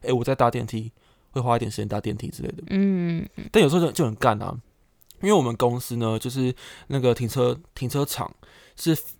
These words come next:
Speaker 1: 我们是没有收钱的，但是有限制。
Speaker 2: 嗯。
Speaker 1: 就是有限制那个就是进场数这样。
Speaker 2: 嗯。
Speaker 1: 所以我只要一超过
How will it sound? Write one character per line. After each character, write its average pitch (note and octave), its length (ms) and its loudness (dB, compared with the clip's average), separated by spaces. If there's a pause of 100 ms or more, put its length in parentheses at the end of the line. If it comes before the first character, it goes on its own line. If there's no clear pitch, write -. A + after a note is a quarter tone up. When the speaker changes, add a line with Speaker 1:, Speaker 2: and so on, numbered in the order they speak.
(640)
Speaker 1:
我 D3 120 2
们 C#3 100 2
是 G#3 80 2
没 G3 80 6
有 C3 100 6
收 A#2+ 200 2
钱 - 180 -6
的， - 160 -10
但 D#3+ 100 0
是 D#3 100 0
有 A#2 200 2
限 G#2+ 320 -4
制。 - 260 -8 (800)
Speaker 2:
嗯。 F#3+ 240 0
Speaker 1:
就 F#3 80 -2
是 F#3+ 60 2
有 C3+ 100 8
限 C#3 240 0
制 C#3 180 -2 (120)
那 C#3 160 -2
个 G#2 260 2
就 B2 140 -6
是 A#2+ 120 -2 (120)
进 A#2+ 160 -2
场 - 180 -8
数 - 340 -10
这 - 120 -10
样。 - 180 -12
Speaker 2:
嗯。 G3 300 -6 (260)
Speaker 1:
所 F3 160 4
以 - 20 8
我 F3 140 10
只 C3+ 140 4
要 B2+ 240 8
一 D#3+ 100 -2
超 C3 220 4
过 B2+ 360 2